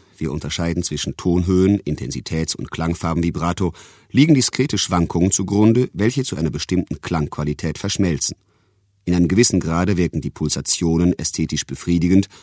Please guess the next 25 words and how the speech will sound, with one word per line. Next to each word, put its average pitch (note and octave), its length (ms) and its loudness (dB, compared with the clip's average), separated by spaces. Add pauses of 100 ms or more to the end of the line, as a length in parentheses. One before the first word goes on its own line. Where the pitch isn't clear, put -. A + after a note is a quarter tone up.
(140)
und A2+ 120 2
erhöhen F2 280 2
den F2 180 -2
Ausdrucksgehalt. - 840 -2 (640)
Ein G2+ 160 4
ausgeglichenes - 680 0
Vibrato E2 560 -2 (300)
spricht - 360 -4
außerdem C#3 440 2
für - 140 -4
eine F#2 140 2
leistungsfähige E2 720 -2
Stimme G#2+ 360 2 (380)
und A#2 100 2
ist F3 120 4
das B2 80 -2
Ergebnis A#2 500 2
regelmäßiger G2 680 2
Spannungsänderungen F2+ 1080 2
der E2 200 -6
Atem-Kehlkopf-Balance F#2 1300 0 (340)
im A#2 120 4
Sinne C#3+ 340 6
richtiger B2+ 360 0
Muskelkoordination A2+ 1300 2